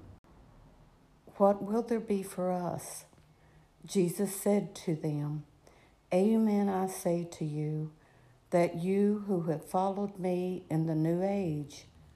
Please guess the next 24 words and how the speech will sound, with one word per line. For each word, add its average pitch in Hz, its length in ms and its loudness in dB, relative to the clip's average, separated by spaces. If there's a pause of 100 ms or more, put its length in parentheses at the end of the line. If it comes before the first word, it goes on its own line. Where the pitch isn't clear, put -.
(600)
when 208 120 6
the 175 100 4
Son 196 320 0
of 170 160 0
Man 185 300 2
is 151 120 -4
seated 190 680 -2 (500)
on 165 140 4
his 190 240 -2
throne 180 340 0
of 202 220 -4
glory, 160 640 -2 (1200)
will 196 160 4
yourselves 220 720 2
sit 180 480 2
on 170 220 2
twelve 175 480 0
thrones, 170 600 -2 (680)
judging 190 480 6
the 196 100 -2
twelve 175 520 0
tribes 151 480 -2
of 156 160 -2
Israel. 147 600 -4